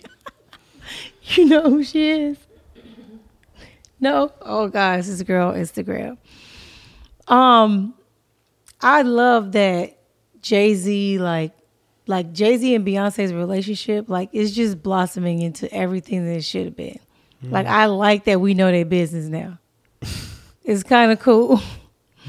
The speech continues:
Speaker 2: Why?
Speaker 1: Because it, like, humanizes them. And it's kinda cool to, like, idolize or just look up to or, you know, like, respect highly somebody like them.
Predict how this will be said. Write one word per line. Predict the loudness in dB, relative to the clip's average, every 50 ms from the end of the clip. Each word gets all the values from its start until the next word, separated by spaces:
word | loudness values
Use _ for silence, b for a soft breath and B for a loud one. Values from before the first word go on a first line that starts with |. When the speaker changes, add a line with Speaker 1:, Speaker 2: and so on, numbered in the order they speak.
| -12 -10
Speaker 2:
Why? | -8 -6 -6 -6 -6 -6 -8 -10 -12 _ b b b b b b b _
Speaker 1:
Because | 2 2 2 4 4 6 6 6 6 6
it, | 4 2 2 4
like, | 4 4 4 4
humanizes | 2 0 0 2 2 2 2 2 4 4 4 4 4 4 2 2 2
them. | 2 2 4 4 2 2 0 -4 -6 -4
And | 0 2 4
it's | 4 2
kinda | 2 0 0 2 2 2 2 0
cool | -2 -4 -2 0 0 2 0 0 0
to, | 0 0 0 0 0 -2 -6 b b b b b b b b b b _ _ _ _ _ _ -2
like, | 0 2 2 2 2 -2 -6 _ _ _ _ _ _ _ _ _ _ _ _ _ _ -20 -20 -20 _ -6
idolize | 0 2 2 4 4 4 6 6 6 6 6 6 4 4 4 2 2 2
or | 2 0 0
just | 0 0 -2 -2
look | -2 0 2 2 2 2 2 0
up | 2 2 2 0 -2
to | -4 -2 0 2 2 2 4
or, | 4 2 2
you | 2 0 2
know, | 4 4 4
like, | 2 0 0 0 0 0 0
respect | 0 -2 -2 -2 -4 -6 -4 0 2 4 4 2 0 -4 -14 -16 -16 -16
highly | -12 -6 -2 0 2 2 2 2 0 0 0 0 -2 -4 -6 b b b b b b b b b b b _ -18
somebody | -4 2 4 4 4 6 6 6 6 6 4
like | 2 0 0 -2 -4
them. | -6 -8 -8 -8 -14 -20